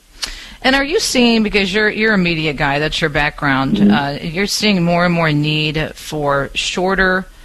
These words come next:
Speaker 1: type of messages for people. I, and sometimes I, I worry about that a little bit because I don't want us to feed into, uh, this attention span that keeps going down, down, down. But at the same time,
Speaker 2: Right.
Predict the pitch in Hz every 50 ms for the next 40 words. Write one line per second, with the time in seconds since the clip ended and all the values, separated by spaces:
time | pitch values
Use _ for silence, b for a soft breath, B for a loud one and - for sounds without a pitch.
0 | b b b b - - 185 175 170 170 170 151 143 147 151 147 156 156 - 160
1 | - 165 156 160 - - - - - - 156 151 - 170 151 - 165 156 - 160
2 | - - 190 180 170 - - 254 262 262 269 247 233 202 202 175 - - 170 165
3 | 165 180 190 190 196 185 175 180 170 165 170 151 156 160 180 180 170 165 160 139
4 | - 147 160 160 170 170 - 170 170 160 160 156 - 147 139 - - 165 160 160
5 | - - 160 170 160 - 160 156 151 147 143 143 B B B B B B B B
6 | - 156 147 135 135 143 151 147 - 202 - - - 190 196 190 - 175 151 -
7 | - - 139 127 131 131 135 127 - 156 143 - - - 147 143 135 135 123 147
8 | 135 139 139 139 139 135 127 123 123 131 147 151 156 147 139 131 147 147 147 -
9 | - 139 - - 180 165 151 135 - - - 226 226 214 180 156 143 139 147